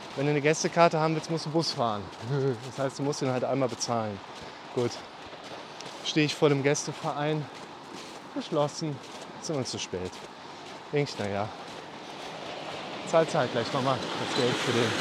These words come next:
Bus. Ist ja alles halb so wild. Und dann dachte ich so, oh, Moment.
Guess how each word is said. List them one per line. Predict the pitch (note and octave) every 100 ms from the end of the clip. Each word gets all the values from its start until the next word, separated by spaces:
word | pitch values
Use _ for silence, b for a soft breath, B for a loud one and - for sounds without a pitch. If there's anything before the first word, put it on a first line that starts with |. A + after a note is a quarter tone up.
| - - - - - - - -
Bus. | E3 D#3+ C#3
Ist | B2
ja | C3
alles | C3+ C3+
halb | C3+
so | B2 B2+
wild. | A2+ B2 - - - - - - - - - - - -
Und | -
dann | C3
dachte | C3 D3 C3
ich |
so, | -
oh, | C3+ F#3
Moment. | G#3 G#3 B2 F2+